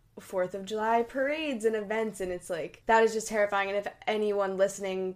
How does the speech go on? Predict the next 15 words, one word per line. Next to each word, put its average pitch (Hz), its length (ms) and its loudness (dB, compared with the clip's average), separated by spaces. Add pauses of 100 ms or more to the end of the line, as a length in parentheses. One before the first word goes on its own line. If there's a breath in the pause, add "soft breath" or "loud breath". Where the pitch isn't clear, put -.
was 220 380 2
personally 240 400 0
affected 214 320 0
or 202 80 4
has 190 160 -2
family 185 240 -4
affected 185 320 -8
by 180 100 -2
that, 175 240 -4
like, 185 220 -10
seriously, 170 640 -8 (840)
heart 190 220 -4
goes 180 160 -2
out 170 240 -6
for - 60 -20